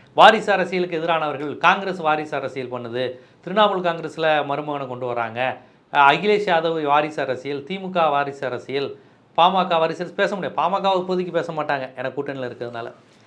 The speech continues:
எந்த கட்சியை பார்த்தும் வாரிசு அரசியல், நெப்போட்டிசம்னு அவங்களால சொல்ல முடியாது. ஏன்னா அதுக்கினுடைய ஒட்டுமொத்த வடிவமா இருக்கிறது யாரு?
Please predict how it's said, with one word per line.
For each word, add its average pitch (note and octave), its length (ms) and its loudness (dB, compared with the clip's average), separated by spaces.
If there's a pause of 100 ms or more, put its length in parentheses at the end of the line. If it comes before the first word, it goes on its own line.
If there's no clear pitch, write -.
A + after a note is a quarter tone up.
(240)
எந்த A#3+ 380 6
கட்சியை B3+ 360 0
பார்த்தும் A3+ 280 2
வாரிசு G#3+ 360 2
அரசியல், G#3+ 300 -2
நெப்போட்டிசம்னு G#3 540 0
அவங்களால F#3 280 0
சொல்ல F3+ 180 -2
முடியாது. E3 340 -2
ஏன்னா G3 160 2 (140)
அதுக்கினுடைய G3+ 440 0
ஒட்டுமொத்த G3+ 600 -2
வடிவமா G#3+ 320 2
இருக்கிறது G3+ 440 0
யாரு? F3 400 0